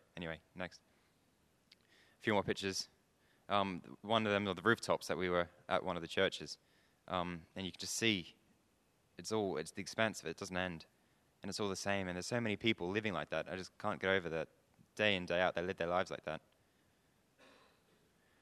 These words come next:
Um, so we were at, that, at the Agape School, we did a service on the Sunday, and that was the best church that we went to in terms of how equipped it was. It had a drum kit, and it had guitars and,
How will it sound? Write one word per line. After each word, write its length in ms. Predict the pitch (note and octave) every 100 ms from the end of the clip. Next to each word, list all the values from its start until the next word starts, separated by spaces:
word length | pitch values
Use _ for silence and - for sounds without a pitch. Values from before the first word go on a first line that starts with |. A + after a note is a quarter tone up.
| _
Um, 260 | G#2 G#2 G2+
so 140 | -
we 60 | A#2+
were 100 | A#2+ - -
at, 140 | F#2 G2+
that, 180 | - A2 F#2+
at 200 | - A2+
the 60 | B2
Agape 320 | B2 A#2 G#2+
School, 340 | - G2 F#2+ F#2+
we 80 | G#2+
did 160 | G#2
a 80 | G2+
service 420 | F#2+ G#2+ F#2+ F2+
on 60 | F2+
the 60 | F2+
Sunday, 360 | F#2+ F#2+ F2+ - _ _ _
and 320 | G2+ G2 F#2+ - _ _ _
that 180 | A2+ G2+
was 160 | G#2+
the 220 | - G#2+ F#2 -
best 340 | A2+ - -
church 360 | - A2+ G2 -
that 60 | F2+
we 80 |
went 180 | F2+ F2
to 120 | - F2+
in 100 | F2+
terms 260 | F#2+ F#2
of 80 | E2+
how 100 | F#2
equipped 320 | F2+ G#2+ -
it 60 | -
was. 260 | D#2+ - - _ _ _
It 60 | F#2+
had 120 | F2+
a 40 |
drum 220 | F2+ G2 F#2
kit, 220 | F#2+ F2
and 120 | E2+
it 20 |
had 180 | F2+ F2
guitars 500 | E2+ - F#2 E2+ E2+
and, 280 | E2+ E2+ E2